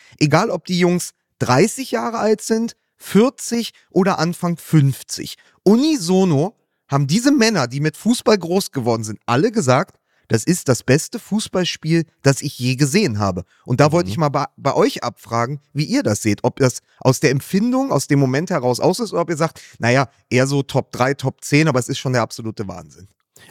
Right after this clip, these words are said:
Speaker 2: Also ich musste auch, äh, schon in mir selbst kramen, um, äh, um, um ein vergleichbares Spiel zu finden. So spontan fällt's mir auch nicht ein. Was das Ergebnis angeht, da gab's sicherlich auch schon mal,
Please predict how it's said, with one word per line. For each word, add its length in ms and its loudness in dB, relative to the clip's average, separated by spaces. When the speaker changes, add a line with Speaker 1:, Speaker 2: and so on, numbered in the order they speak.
Speaker 2:
Also 200 -4
ich 100 -2
musste 340 2
auch, 280 -2
äh, 420 0
schon 380 0
in 240 2
mir 220 2
selbst 480 -2
kramen, 760 -2
um, 480 -2
äh, 340 0
um, 220 -4
um 260 2
ein 200 -2
vergleichbares 840 -2
Spiel 300 -4
zu 100 -8
finden. 300 0
So 120 0
spontan 540 -2
fällt's 280 -4
mir 100 2
auch 60 0
nicht 160 0
ein. 160 0
Was 220 -2
das 180 -4
Ergebnis 500 0
angeht, 380 2
da 80 0
gab's 300 -2
sicherlich 420 0
auch 100 0
schon 180 -2
mal, 260 0